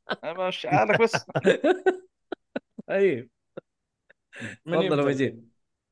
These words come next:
Speaker 3: الحين؟
Speaker 2: يلا روح، روح، يلا.
Speaker 3: طبعًا نبدأ بأهم خبر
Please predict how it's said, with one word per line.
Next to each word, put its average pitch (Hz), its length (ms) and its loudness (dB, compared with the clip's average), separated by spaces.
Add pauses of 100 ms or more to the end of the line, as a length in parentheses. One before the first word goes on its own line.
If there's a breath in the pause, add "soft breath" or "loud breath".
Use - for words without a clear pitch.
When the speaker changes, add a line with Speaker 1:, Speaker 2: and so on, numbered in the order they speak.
(100)
Speaker 3:
الحين؟ 113 80 -20
Speaker 2:
يلا 175 220 6
روح، 170 180 0
روح، 170 180 -4
يلا. 160 240 -4
Speaker 3:
طبعًا 156 260 -6
نبدأ 165 320 -2
بأهم 151 540 -6
خبر 143 480 -4